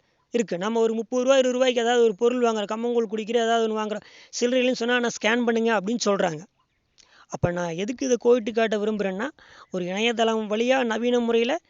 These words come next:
ஆப் மூலமாவோ, வெப் லிங்க் மூலமாவோ கொடுக்கும்போது, அதை அவங்க தொடர்ந்து நிர்வாகம் பண்ண மாட்டாங்க அப்படின்னு நினைச்சிட்டு, "அது மோசடி, இந்த கம்பெனி ஓடிரு" அப்படின்னு சொல்லுவாங்க. இது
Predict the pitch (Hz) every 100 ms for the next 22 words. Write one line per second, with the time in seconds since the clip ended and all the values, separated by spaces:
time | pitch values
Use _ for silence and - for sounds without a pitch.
0 | _ _ - 220 - 226 226 226 226 247
1 | 202 233 233 220 226 233 247 226 208 233
2 | 208 220 349 - 196 208 202 202 196 208
3 | 254 269 214 226 262 262 233 226 220 202
4 | 208 220 190 220 202 196 156 285 - _
5 | - 208 185 208 208 190 214 175 - -
6 | - 220 214 226 247 226 220 214 208 196
7 | 175 175 226 - 247 247 240 370